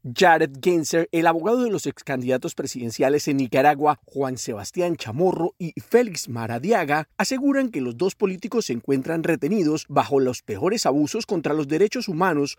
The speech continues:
por lo que instó a la comunidad internacional a que revise el estado en el que se encuentran los más de ciento ochenta presos políticos que hay en el país. Chamorro y Maradiaga se presentaron como candidatos a la presidencia en las elecciones realizadas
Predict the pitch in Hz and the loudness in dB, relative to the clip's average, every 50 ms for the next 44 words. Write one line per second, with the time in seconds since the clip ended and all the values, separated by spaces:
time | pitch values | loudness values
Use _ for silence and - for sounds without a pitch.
0 | _ _ - 147 139 135 127 - - 135 127 127 117 - - - 254 247 202 147 | _ _ -4 0 0 0 0 0 0 -2 -2 -2 -2 -4 0 2 4 4 4 4
1 | 123 - - 117 117 123 127 127 127 127 156 147 143 - 156 147 160 160 - 233 | 2 0 -4 -4 -4 -2 -2 -2 -2 -2 -4 -4 -4 -2 -2 -2 -4 -4 -2 -2
2 | 233 208 156 143 139 - - 196 - - 226 - 220 254 269 262 - 277 247 175 | 0 2 2 0 0 0 -2 -2 -2 0 0 0 0 0 0 -2 0 0 0 0
3 | 143 127 - - 185 185 185 202 220 214 196 - - 139 - - 120 123 117 - | 0 -2 0 2 4 4 6 4 4 4 2 -2 -4 -6 -6 -6 -8 -8 -4 -2
4 | 180 180 170 - 190 180 175 - _ - 156 165 170 165 196 208 208 180 165 185 | -2 -2 0 0 0 0 0 -2 _ 0 2 2 2 2 2 0 0 2 2 2
5 | 175 - - - - - 254 269 277 254 - 185 143 135 - - 226 233 190 - | 2 2 0 -6 -4 -2 0 0 0 0 0 0 0 0 0 0 -2 0 0 -2
6 | - - - 220 220 - 185 - - 131 131 143 139 - 190 - - 208 - - | -2 0 0 -2 0 0 -2 -4 -4 -6 -6 -6 -6 -8 -8 -4 -4 -4 -2 -2
7 | - 131 131 127 127 131 120 117 110 107 104 - - 117 127 123 90 85 - - | 0 0 2 2 2 0 -2 -4 -6 -6 -8 -6 -4 -4 -4 -4 -6 -12 -16 -18
8 | - _ _ _ _ _ _ - 170 156 156 170 185 185 180 175 190 202 - - | -18 _ _ _ _ _ _ 2 2 4 4 2 0 0 2 2 2 2 2 2
9 | 196 180 165 170 180 175 170 175 190 233 240 196 160 143 156 156 165 - 180 - | 0 0 0 2 2 2 2 2 2 4 2 2 2 2 2 0 0 0 -4 -4
10 | - 208 190 - 190 185 - 196 196 180 233 254 269 277 233 - 220 175 139 - | -2 -2 0 0 -2 -2 -2 -4 -2 -2 -2 0 0 -2 -2 -2 -4 -4 -4 -4
11 | 131 123 120 123 135 143 143 151 - 220 - 185 143 - - 117 113 - 123 131 | -6 -6 -4 0 2 2 2 2 0 -2 -4 -2 -2 -2 -4 -6 -8 -8 -4 -2
12 | 135 143 131 - 196 185 175 147 - 147 127 123 - - 165 165 156 - 156 143 | -2 -2 -2 -2 -2 -2 -2 -4 -2 -4 -4 -4 -2 -2 -2 -2 0 0 0 -2
13 | 127 117 - 170 151 165 170 165 - | -2 -2 -2 0 2 2 0 0 -2